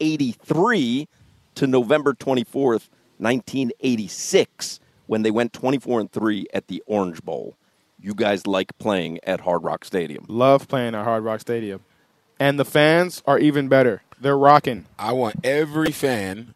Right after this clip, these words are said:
Speaker 3: every Dolphin fan, armed with that information. I want you out at bars, clubs, laundromats, grocery stores, reciting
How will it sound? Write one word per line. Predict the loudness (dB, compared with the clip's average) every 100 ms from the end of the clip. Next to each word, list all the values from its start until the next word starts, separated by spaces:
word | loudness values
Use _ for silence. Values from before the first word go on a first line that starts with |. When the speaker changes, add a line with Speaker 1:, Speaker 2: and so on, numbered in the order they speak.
| -10
Speaker 3:
every | -8 -6 -6
Dolphin | -2 -2 -4 -12
fan, | -8 -8 -8 -14 _ _ _ _ _ _ _ _ _ -4
armed | 0 0 -2 -4
with | -4
that | -2 -4 -4
information. | -10 -10 -8 -6 -6 -8 -12
I | -8 -6
want | -6 -8 -8
you | -10 -8
out | -6 -6
at | -8 -10
bars, | -6 -4 -2 -2 -4 -6 -12 _ -12
clubs, | -2 0 0 -2 -6 -18 _ _ _ -10
laundromats, | -4 -4 -4 -6 -6 -6 -6 -10 -18
grocery | -6 -6 -6 -10
stores, | -10 -6 -4 -4 -6 _ _ _ -12
reciting | -4 -2 -2 -6 -4 -4 -4 -8 -10